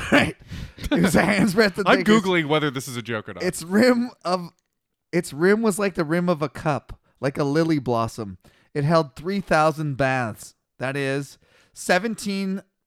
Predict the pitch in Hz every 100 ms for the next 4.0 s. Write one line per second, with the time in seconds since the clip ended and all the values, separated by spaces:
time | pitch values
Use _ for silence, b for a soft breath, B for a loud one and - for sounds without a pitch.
0 | - - 170 170 - 147 143 147 - 139
1 | 131 127 123 113 110 110 98 98 - _
2 | _ _ _ - 143 139 - 170 - 175
3 | - 160 - - 151 135 123 117 104 -